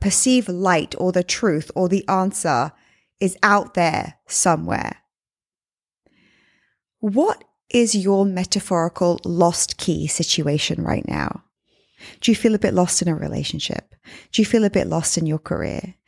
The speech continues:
Do you feel a bit lost in your own self-possession and your own steadiness? Do you feel a bit lost when it comes to interpreting the past in a way that's helpful or making a really gorgeous plan for your future?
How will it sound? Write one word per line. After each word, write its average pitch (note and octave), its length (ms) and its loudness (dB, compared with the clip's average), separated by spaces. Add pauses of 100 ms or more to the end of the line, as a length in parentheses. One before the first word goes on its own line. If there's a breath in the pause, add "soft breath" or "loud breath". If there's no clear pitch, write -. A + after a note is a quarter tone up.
(260 loud breath)
Do - 80 2
you A3 60 6
feel G#3+ 240 2
a G3+ 60 4
bit G3+ 200 2
lost E3+ 440 0
in F3 180 0
your E3+ 180 2
own E3+ 160 4
self-possession D#3+ 960 0
and E3 140 -2
your E3 140 0
own E3 220 0
steadiness? - 920 -4 (460 loud breath)
Do A3+ 100 4
you A3+ 60 6
feel A3+ 180 2
a A3 60 2
bit G#3+ 180 2
lost F3 440 0
when F3 120 0
it - 120 -4
comes E3 400 -2
to D#3 340 0 (520 loud breath)
interpreting G3 600 2
the E3+ 80 0
past E3+ 480 0
in - 80 -2
a E3+ 40 0
way D#3 160 0
that's D3+ 200 0
helpful - 600 -6 (300 loud breath)
or F#3+ 120 0
making F3+ 520 0
a E3+ 140 2
really E3 560 -2 (600 loud breath)
gorgeous F3+ 460 4
plan D#3+ 360 -2
for - 100 -4
your C#3+ 140 -2
future? - 640 -6